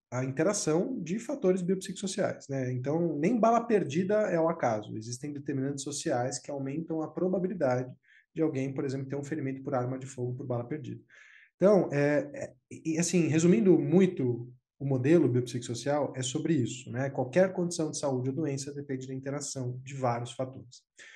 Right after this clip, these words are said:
É, ao longo do tempo, isso foi muito mal interpretado. Ah,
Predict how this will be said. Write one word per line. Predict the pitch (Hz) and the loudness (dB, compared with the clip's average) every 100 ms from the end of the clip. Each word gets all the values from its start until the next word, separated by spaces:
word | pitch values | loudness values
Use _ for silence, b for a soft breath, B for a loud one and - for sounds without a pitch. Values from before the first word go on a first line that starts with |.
| B B _ | B B _
É, | 135 135 | 0 0
ao | 139 | 4
longo | 151 226 | 4 4
do | 220 | 2
tempo, | - 160 220 170 | 2 2 4 2
isso | 160 185 | 0 -2
foi | - 190 | 2 4
muito | 175 196 - | 4 4 2
mal | 196 208 | 2 2
interpretado. | 196 202 - 220 151 131 127 127 - - b b b - | -2 -2 -2 0 4 4 2 -6 -10 -18 b b b -6
Ah, | 131 131 127 127 127 | -2 0 0 -2 -2